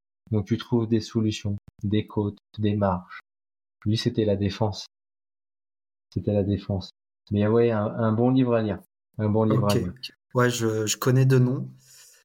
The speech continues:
Speaker 2: Je vois très bien, mais je l'ai, je l'ai
Speaker 1: Ben,
Speaker 2: pas lu.
Speaker 1: à lire alors. Il est... pas
Speaker 2: C'est
Speaker 1: très grand en plus, donc, euh, parfait.
Speaker 2: Ça marche. Et du coup, où est-ce que, bah, je remettrai le, le lien, euh,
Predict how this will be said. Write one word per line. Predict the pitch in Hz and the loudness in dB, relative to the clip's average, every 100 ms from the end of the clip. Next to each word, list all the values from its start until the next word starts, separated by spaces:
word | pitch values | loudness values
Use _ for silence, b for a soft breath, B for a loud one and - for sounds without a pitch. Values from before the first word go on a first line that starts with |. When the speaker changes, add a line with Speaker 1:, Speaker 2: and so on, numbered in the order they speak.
| _ - | _ -10
Speaker 2:
Je | 113 | -4
vois | 107 113 | 0 0
très | 113 120 | 0 -2
bien, | 101 113 123 | 0 0 2
mais | 120 101 | 2 0
je | 95 98 | 0 -2
l'ai, | 98 98 - _ _ _ - 110 | -2 -4 -10 _ _ _ -10 -6
je | 101 101 | -4 -4
l'ai | 104 107 | -6 -8
Speaker 1:
Ben, | 104 | -6
Speaker 2:
pas | 120 113 | -2 -2
lu. | 110 113 - | -2 -10 -4
Speaker 1:
à | 127 | 2
lire | 120 117 101 | 4 4 2
alors. | 98 90 - _ _ 110 | 0 -4 -14 _ _ -4
Il | 107 | 0
est... | 110 | 2
pas | 120 | 2
Speaker 2:
C'est | - | 0
Speaker 1:
très | - | -2
grand | 110 107 117 | -2 0 0
en | 120 | 0
plus, | 120 120 - - - | 2 0 -2 -20 -12
donc, | 110 107 107 | -8 -6 -4
euh, | 101 | -2
parfait. | - 95 - _ _ _ _ _ _ _ | -2 -6 -6 _ _ _ _ _ _ _
Speaker 2:
Ça | - - 110 | -6 -2 0
marche. | 101 98 - - - B B B B B B B _ - | -2 0 0 -2 -6 B B B B B B B _ -4
Et | 110 | -2
du | 107 113 | 0 -2
coup, | - 151 - | 0 0 0
où | 127 135 | 2 2
est-ce | 131 - | 2 0
que, | 135 117 113 117 | 2 2 2 0
bah, | 123 | -2
je | 110 - | -2 2
remettrai | 117 113 113 - | 2 2 2 0
le, | 113 107 104 107 | 0 0 0 0
le | 107 | 0
lien, | 104 110 113 110 101 | 2 2 2 4 2
euh, | 95 | 2